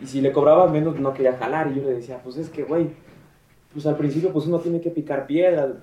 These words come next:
desde abajo". Este, en mi caso fue de, "Pues aunque no me paguen", digo, ahorita por la pandemia está, tengo la chance de que es, este, a, pues a distancia, y pues no me tengo que estar moviendo, y pues aunque sea poquito dinero,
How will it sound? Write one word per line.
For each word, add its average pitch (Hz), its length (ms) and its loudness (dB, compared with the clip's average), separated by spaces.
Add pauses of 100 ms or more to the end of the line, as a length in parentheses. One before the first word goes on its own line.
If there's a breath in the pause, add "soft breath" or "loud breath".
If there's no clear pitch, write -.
(120)
desde 113 200 -2
abajo". 143 640 -2 (160)
Este, 120 540 -8
en 120 80 -2
mi 127 100 -2
caso 139 280 -4
fue 143 140 -6
de, 120 300 -2 (300)
"Pues 147 140 -8
aunque 139 200 0
no 160 120 -2
me 196 100 -2
paguen", 170 380 -4
digo, 160 160 -4
ahorita 156 260 -8
por 131 120 -6
la 120 140 0
pandemia 127 340 -6
está, 123 600 -10 (100)
tengo 131 200 -6
la 120 100 -4
chance 131 260 -6
de 113 120 -6
que 123 100 -10
es, 117 100 -10
este, 120 300 -14
a, 120 380 -14 (540)
pues 139 180 -4
a 131 60 2
distancia, 139 360 0
y 170 80 4
pues 143 100 -2
no 156 120 2
me 156 80 0
tengo 151 200 0
que 156 80 -4
estar 143 220 -4
moviendo, 131 540 -4 (240)
y 135 80 -14
pues 139 160 -8
aunque 151 180 -2
sea 165 180 -4
poquito - 360 -8
dinero, 127 400 -6